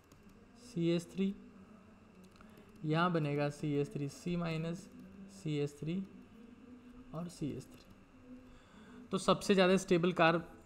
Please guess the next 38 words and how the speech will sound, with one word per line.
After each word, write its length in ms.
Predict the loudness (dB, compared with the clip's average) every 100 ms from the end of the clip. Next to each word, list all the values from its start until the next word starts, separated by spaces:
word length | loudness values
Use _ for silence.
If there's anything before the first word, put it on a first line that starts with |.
| -4
एनायन 300 | 0 2 4
ये 180 | 4 4
होगा 260 | 4 2
क्योंकि 280 | 0 0 2
one 220 | 2 2
degree 280 | 2 2 2
है, 60 | 2
ये 140 | 2
टू 180 | 0 0
degree 300 | 0 0 -2
है, 60 |
three 180 | -2 -4
degree 300 | -4 -4 -6
है। 220 | -8 -12 -20 -20 -20 -14 -2
और 140 | 0
जो 180 | 2 4
कार्ब 300 | 6 6 4
anions 280 | 2 0 0
की 120 | -4
stability 480 | 0 0 2 0 2
का 120 | 4
order 240 | 4 4 0
है 260 | -2 -4 -10 -20 -20 -10
वही 560 | -6 -2 0 2 0 -2 -6 -18 -20 -20 -8
डिकार्बोक्सिलेशन 1000 | -4 0 2 2 2 0 0 -4 -4 -6
का 220 | -4 -6 -6 -12 -10
order 260 | -6 -6
होगा। 340 | -8 -12 -16 -20 -20 -20 -20 -20 -20 -20 -8
ये 80 | -2
आपके 320 | 0 0 -2
पास 260 | -2 -2 -2
में 120 | -4 -4
क्या 140 | -4
है? 200 | -4 -6 -12 -18 -20 -20 -20 -18 -18 -20 -10
Least 360 | -4 -2 -2 -4
stable 500 | -10 -6 -6 -4 -6
कार्ब 300 | -6 -8 -8
anion, 260 | -10 -12